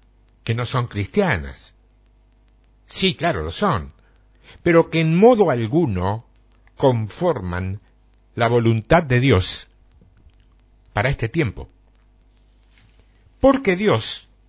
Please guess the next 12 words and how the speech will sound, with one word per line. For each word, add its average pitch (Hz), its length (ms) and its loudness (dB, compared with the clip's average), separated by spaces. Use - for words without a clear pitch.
nos 117 220 -6
está 127 240 -6
enseñando 147 680 -6
a 127 160 2
través 113 360 0
de 131 80 0
esta 131 220 -2
palabra 101 540 -2
que 170 100 2
además 190 340 0
de 196 60 0
estar, 196 440 -2